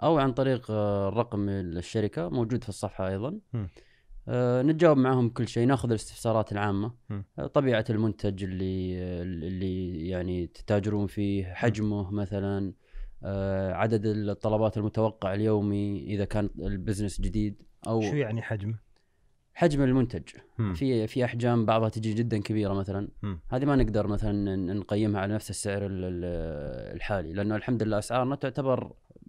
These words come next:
Speaker 1: أقل من السوق.
Speaker 2: فالسعر يعتمد على، آه، حجم المنتج.
Speaker 1: على الحجم المنتج. بس في ال-، يعني تسعين في المية من، من المنتجات عندنا اللي هي الحجم العادي،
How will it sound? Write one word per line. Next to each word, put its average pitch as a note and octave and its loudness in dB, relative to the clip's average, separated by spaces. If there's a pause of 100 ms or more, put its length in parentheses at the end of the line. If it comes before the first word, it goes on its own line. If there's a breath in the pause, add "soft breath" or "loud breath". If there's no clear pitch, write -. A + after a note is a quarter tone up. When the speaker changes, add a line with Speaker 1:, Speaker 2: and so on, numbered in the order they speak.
Speaker 1:
أقل B2 2
من A2+ 4
السوق. - -8 (1160 soft breath)
Speaker 2:
فالسعر A#2 0
يعتمد G#2+ -2
على، G2+ 0 (240)
آه، F2 -6
حجم C3+ 2
المنتج. F2 -4
Speaker 1:
على E3+ 6
الحجم A#2+ 4
المنتج. G#2 -6
بس C#3+ 0
في G3+ 4
ال-، F3+ 4
يعني D3 6
تسعين F#3+ 2
في F#3+ 2
المية F#3 6
من، F3 0
من D#3 4
المنتجات E3 4
عندنا F3 4
اللي D#3+ 4
هي D#3 6
الحجم C3+ 2
العادي، G#2 0